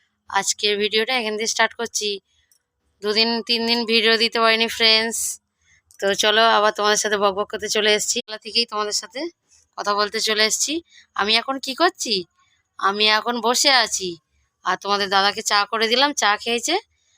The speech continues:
আর আজকে আমার তো উপোস। আমি হচ্ছে সম্পত্তি রাজার বার করেছি। তো আমি আবার বাবা ভোলেনাথের কাছে গিয়েছিলাম, আমার বড় ছেলের হচ্ছে দোসরা বৈশাখে জন্মদিন, ওই জন্য বাবা ভোলেনাথের কাছে পুজো দিতে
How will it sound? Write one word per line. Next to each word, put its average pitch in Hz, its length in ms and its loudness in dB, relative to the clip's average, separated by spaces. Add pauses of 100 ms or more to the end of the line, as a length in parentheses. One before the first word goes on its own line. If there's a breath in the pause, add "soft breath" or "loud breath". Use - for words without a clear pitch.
(300)
আর 185 300 2
আজকে 190 340 -2
আমার 202 220 2
তো - 180 -8
উপোস। 240 680 2 (600 soft breath)
আমি 196 280 -2
হচ্ছে 214 360 -4
সম্পত্তি 208 540 -2
রাজার 214 320 0
বার 214 240 4
করেছি। 247 480 0 (280)
তো - 140 -20
আমি 190 260 -2
আবার 196 200 4
বাবা 196 300 6 (100)
ভোলেনাথের 196 540 0
কাছে 208 280 -2
গিয়েছিলাম, 208 500 2 (680)
আমার 185 240 -2
বড় 185 240 2
ছেলের 214 340 2 (840)
হচ্ছে 180 340 -8
দোসরা 190 420 0
বৈশাখে 208 460 0
জন্মদিন, 208 540 2 (600)
ওই 180 60 -6
জন্য 190 200 -2
বাবা 196 300 4 (120)
ভোলেনাথের 190 580 -2
কাছে 214 260 -4
পুজো 190 300 -6
দিতে 208 240 -6